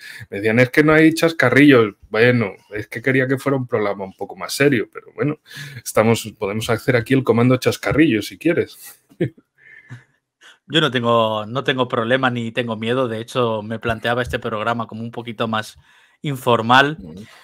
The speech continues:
Speaker 2: porque creo que como yo eres una persona a la que le gusta llamar las cosas por su nombre, y además el léxico en castellano es muy rico, ¿verdad?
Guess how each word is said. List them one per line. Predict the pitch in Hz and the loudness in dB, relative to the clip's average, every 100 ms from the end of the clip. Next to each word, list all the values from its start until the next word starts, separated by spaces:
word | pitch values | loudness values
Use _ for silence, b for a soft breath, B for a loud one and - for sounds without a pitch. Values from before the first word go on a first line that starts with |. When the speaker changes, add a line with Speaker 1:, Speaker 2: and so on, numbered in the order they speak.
| B - | B -2
Speaker 2:
porque | 143 123 123 | 0 0 2
creo | 143 151 156 151 | 6 8 8 6
que | - 139 131 120 117 | 2 4 4 0 -2
como | 131 127 120 | -2 0 -2
yo | 117 139 156 160 | 0 4 6 6
eres | 143 135 135 | 2 -2 -6
una | 120 | -6
persona | 120 120 131 | -6 -4 -2
a | |
la | 123 107 | -2 -4
que | 107 | -8
le | 104 | -12
gusta | 117 - | -10 -6
llamar | 113 107 104 | -6 -6 -8
las | 104 | -10
cosas | - 117 117 | -12 -14 -12
por | 120 - | -10 -10
su | 104 | -10
nombre, | 107 120 127 147 _ _ _ | -8 -6 -6 -6 _ _ _
y | |
además | 110 110 123 139 | -8 -6 -4 -4
el | 123 | -2
léxico | 123 - 127 123 127 123 123 113 - | -4 -6 -10 -4 0 0 0 -4 -10
en | 120 113 113 | -10 -8 -10
castellano | 117 123 - 123 120 127 131 | -8 -6 -4 -2 2 2 0
es | 123 | -2
muy | 131 139 | -4 -4
rico, | 123 123 127 131 | -4 -6 -4 -4
¿verdad? | 123 107 117 135 | -4 -4 -4 -6